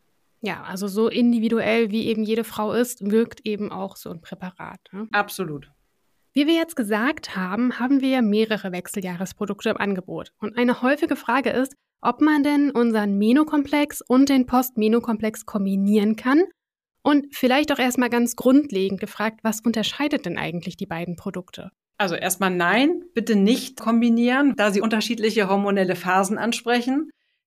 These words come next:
Speaker 2: Der Menokomplex zielt auf die hormonelle Umstellung ab, mit Fokus auf den Zyklus und typische Wechseljahrssymptome, wie wir sie eben besprochen haben,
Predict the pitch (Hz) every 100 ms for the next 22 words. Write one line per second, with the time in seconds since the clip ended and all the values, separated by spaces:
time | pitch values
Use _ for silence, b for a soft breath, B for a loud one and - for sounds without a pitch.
0 | - 202 185 190 269 269 196 180 175 180
1 | 185 - 247 247 - 196 196 202 202 190
2 | 185 - 185 185 - 151 143 135 147 175
3 | 175 247 247 - 196 196 185 175 - 247
4 | 247 302 311 - 208 202 247 262 226 202
5 | 190 190 - 185 180 180 185 180 175 165
6 | 165 151 165 156 151 151 - 156 156 156
7 | 151 151 147